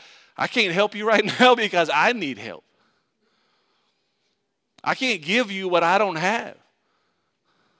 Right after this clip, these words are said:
I can't tell you how to play baseball if I've never played." So there's things that God was doing and teaching me, and it all had to do with, listen, there was that place where I finally had to get, and Patty was there way before me.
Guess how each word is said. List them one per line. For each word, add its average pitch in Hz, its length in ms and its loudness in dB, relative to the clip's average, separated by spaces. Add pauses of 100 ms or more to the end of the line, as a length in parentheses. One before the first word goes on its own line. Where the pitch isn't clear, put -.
(240)
I 156 120 -2
can't 226 220 2
tell 233 220 2
you 220 160 -2
how 202 120 2
to 180 100 4
play 196 220 0
baseball 190 440 0
if 151 80 -4
I've 180 180 -2
never 170 240 -6
played." 214 520 -12 (1600)
So 214 220 2
there's 196 200 2
things 233 260 0
that 185 140 0
God 208 240 2
was 165 180 -4
doing 220 320 -8
and 156 140 -8
teaching 220 440 -6
me, 175 140 -6
and 165 80 -4
it 165 80 0
all 208 180 4
had 202 200 -2
to 170 40 -10
do 196 160 -6
with, 202 200 -2 (220)
listen, 202 380 -4 (300)
there 185 100 0
was 170 140 0
that 180 240 4
place 226 320 2
where 202 100 0
I 165 100 2
finally 214 420 0
had 202 220 -6
to 180 80 -2
get, 180 300 -6
and 139 120 -4
Patty 233 260 -2
was 170 180 -6
there 185 160 -4
way 208 200 -2
before 123 420 -10
me. 85 220 -20